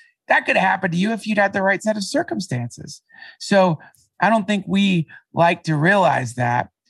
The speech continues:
because if you realize that, then the enmity, all the fun of being aggressive, all the fun of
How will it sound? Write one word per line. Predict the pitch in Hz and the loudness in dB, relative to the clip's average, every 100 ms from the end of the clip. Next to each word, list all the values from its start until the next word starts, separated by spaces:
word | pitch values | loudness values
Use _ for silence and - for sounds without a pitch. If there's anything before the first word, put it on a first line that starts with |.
| _ _ | _ _
because | - 170 160 131 - | -2 0 -2 -4 -6
if | 156 147 | -6 -4
you | - 143 | -4 -2
realize | 180 190 156 139 | 2 2 2 0
that, | 143 139 - | -2 -2 -2
then | 143 143 | -6 -4
the | 131 - _ _ - | -6 -10 _ _ 0
enmity, | 175 180 165 160 156 151 - _ - | 2 2 0 0 -2 -4 -10 _ -4
all | 147 | -4
the | 139 | -2
fun | - 156 | -2 0
of | 156 131 | 0 -2
being | 147 147 156 | 0 0 0
aggressive, | 147 147 143 135 147 139 _ _ _ | 0 -2 -2 -4 -6 -8 _ _ _
all | - 151 | -2 0
the | 151 | 0
fun | 131 160 151 | -2 0 2
of | 143 | 0